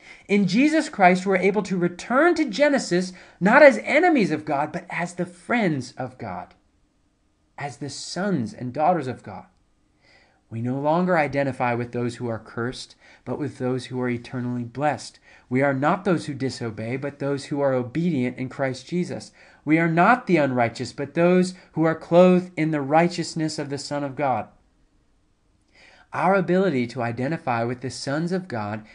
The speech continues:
has happened because God in Christ chose to identify with us. He's a God who makes his enemies his friends. He makes rebels his sons. He turns an Old Testament narrative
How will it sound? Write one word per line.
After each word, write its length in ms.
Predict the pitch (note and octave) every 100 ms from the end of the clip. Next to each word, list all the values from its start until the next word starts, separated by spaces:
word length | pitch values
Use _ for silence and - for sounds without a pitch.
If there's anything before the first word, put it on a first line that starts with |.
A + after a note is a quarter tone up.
| -
has 240 | - C#3 -
happened 440 | - F#3 F#3+ F#3+
because 320 | F3+ E3+ D3
God 400 | - C#3+ D#3 E3+
in 140 | D#3+ D#3
Christ 500 | - E3 D3+ - - _
chose 460 | - C3 C3 B2+ B2
to 160 | -
identify 680 | A2+ G#2+ A#2 A2 G#2+ G2+ F#2 F#2+ _ _ _ _
with 160 | G#2+ A#2
us. 420 | F#2+ - - - _ _ _ _ _ _ _ _ _ _ _ _
He's 300 | - G3+ G#3+
a 80 |
God 380 | G#3+ G3+ G#3+ D3
who 160 | G#2 C#3
makes 260 | D#3 D#3
his 200 | - F3 -
enemies 520 | E3+ G3+ E3 C#3+ D3
his 180 | D#3+ D3+
friends. 400 | - G3 F3 A#2+ - _
He 200 | E3+ D3+
makes 340 | C#3+ D3+ -
rebels 580 | B2+ C#3+ B2+ A2+ G#2 - _ _ _
his 220 | - A#2+
sons. 480 | A#2+ C#3+ B2+ A2 F#2
He 180 | - B2
turns 640 | A#2+ - C#3+ D#3 D#3 D3+ _ -
an 180 | B2 -
Old 280 | C3+ C3
Testament 500 | - C#3+ C#3 C3 B2+
narrative 600 | A#2+ A2+ G#2 G2+ G2+ G2